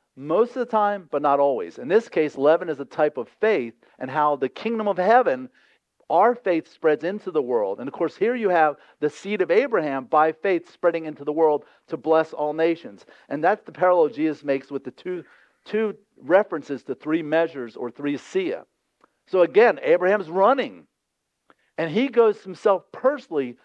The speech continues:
to the herd, and he took a calf, and he didn't just take any old calf. He could have taken any animal. He took the best of the best.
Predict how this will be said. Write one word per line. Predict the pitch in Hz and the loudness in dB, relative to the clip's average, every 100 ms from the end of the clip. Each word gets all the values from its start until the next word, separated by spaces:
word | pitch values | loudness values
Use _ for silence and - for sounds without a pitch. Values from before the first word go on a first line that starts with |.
| _ | _
to | - 196 | -4 0
the | 190 | 2
herd, | 175 165 135 131 _ _ - | 2 2 2 -2 _ _ -8
and | 160 | -4
he | 156 | -4
took | - - 233 | -6 0 0
a | 233 | 0
calf, | - 180 151 123 123 _ _ _ _ - | -8 -2 0 0 -4 _ _ _ _ -8
and | 143 139 | -6 -4
he | 160 | 0
didn't | 240 247 | 0 0
just | 226 | -6
take | - 196 - | 0 -2 0
any | 175 233 233 | -4 2 2
old | 233 220 | 2 2
calf. | 196 190 190 _ _ _ _ _ _ _ | 2 2 0 _ _ _ _ _ _ _
He | 139 | -12
could | - | 0
have | 202 - | 0 2
taken | 185 156 | -2 0
any | 185 226 | -4 -2
animal. | 185 180 170 | -2 -2 -2
He | 156 | -6
took | 147 170 | -4 -6
the | 135 | -6
best | - 175 208 214 | 2 2 2 -4
of | 175 | -4
the | |
best. | 175 127 113 - | 2 2 0 -6